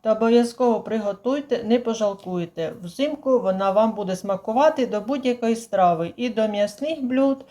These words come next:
і до макаронів, і до картоплі, до будь-якої ст-, страви ця аджика підходить.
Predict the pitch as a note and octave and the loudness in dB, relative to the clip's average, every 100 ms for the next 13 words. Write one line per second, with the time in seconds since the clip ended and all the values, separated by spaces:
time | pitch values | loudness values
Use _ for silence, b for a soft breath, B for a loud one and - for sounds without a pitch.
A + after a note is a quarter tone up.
0 | B B A3+ B A#3+ B3 G#3+ G#3 G3 F#3+ | B B -20 B -2 2 4 4 2 4
1 | G3+ A#3+ D4 C#4 B3+ A#3+ G#3+ G3 G3 G3 | 4 6 4 2 2 0 -2 -4 -2 -2
2 | F#3 - C4 C4 G#3 F3+ G3 A3+ A#3 G#3 | -4 0 -2 -2 -6 -4 -4 -2 -2 -2
3 | G3+ F#3 F3+ - - A3+ - - A#3+ D#4 | -4 -6 -6 -12 -14 -14 -14 0 4 4
4 | D4 C4+ A3+ - A#3 G#3 F#3 - C4+ C4+ | 4 2 -2 -2 2 4 2 -4 -4 -2
5 | A3+ A3 - - E3+ D#3+ D3 | -4 -4 -14 -10 -10 -10 -18